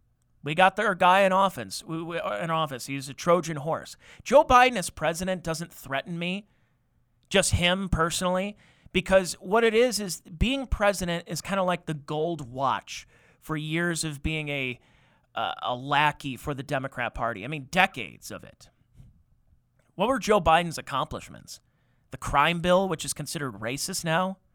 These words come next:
The Clarence Thomas hearings from thirty years ago? How'd that work out? Clarence Thomas still on, still on the bench right now. And the crime bill he's basically had to apologize for 'cause it's considered racist by today's standards.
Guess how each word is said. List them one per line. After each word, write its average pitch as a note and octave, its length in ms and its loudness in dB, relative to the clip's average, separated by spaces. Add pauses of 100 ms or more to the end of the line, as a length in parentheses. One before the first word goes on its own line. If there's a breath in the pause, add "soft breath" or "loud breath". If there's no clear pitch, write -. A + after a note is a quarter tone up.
(920)
The C3+ 80 -8
Clarence E3 460 -4
Thomas D#3+ 500 2
hearings F#3+ 640 -4
from D#3+ 240 -10
thirty D3+ 320 -6
years D3+ 320 -8
ago? F3+ 240 -2
How'd C3+ 180 -2
that D#3 160 4
work B2 220 -6
out? D#2 180 -8
Clarence A#2 320 -8
Thomas D#3 240 -2
still E3 200 -2
on, D#3+ 200 -4
still - 240 0
on F#3+ 60 2
the G3 40 -2
bench F3+ 300 0
right G2+ 160 -12
now. C2+ 200 -18 (1120)
And D#3 80 -12
the D3+ 40 -6
crime F#3 320 0
bill E3+ 140 -2
he's F3 140 -2
basically F3+ 420 -2
had F#3 80 4
to F#3+ 80 2
apologize F#3+ 680 4
for A#2 200 -8
'cause B2 160 -14
it's C3+ 120 -12
considered C3+ 460 -10
racist E3+ 520 -6
by A#2 160 -4
today's A2+ 320 -12
standards. D#2+ 540 -14